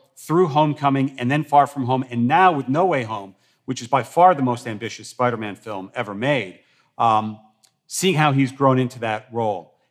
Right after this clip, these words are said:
and really now has, be-, has gone from, a, uh, from an excited newcomer to an excited, uh, expert, uh, which is, uh, which is fun to watch. And he's now handling these tremendous action scenes,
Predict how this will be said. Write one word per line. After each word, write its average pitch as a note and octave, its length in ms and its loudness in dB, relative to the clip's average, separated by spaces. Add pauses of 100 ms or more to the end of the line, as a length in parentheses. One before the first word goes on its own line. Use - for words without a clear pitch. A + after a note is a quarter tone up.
(120)
and A#2+ 240 -2
really C#3+ 240 2
now A#2+ 280 4
has, A2+ 200 -8
be-, - 220 -18 (120)
has A2+ 180 -8
gone A2+ 260 -2
from, G#2 280 -8
a, G2 300 -8
uh, F#2+ 180 -8 (440)
from A#2 240 0
an B2+ 160 -6
excited C#3 480 0
newcomer C3 480 2
to C3 200 -8
an A#2+ 80 -4
excited, A2+ 580 -4 (280)
uh, G#2 240 0
expert, A2 500 -10 (440)
uh, G#2 240 0
which A#2 300 -8
is, G#2 220 -12
uh, A2 160 -4
which A#2+ 220 -8
is A#2+ 100 -12
fun C3 220 0
to A#2+ 120 -14
watch. F2+ 460 -10 (200)
And A2+ 140 -6
he's A#2 240 -2
now B2 180 4
handling A2+ 600 -4
these G2+ 200 -14
tremendous D#3 800 -2
action A#2+ 380 -2
scenes, F#2+ 440 -14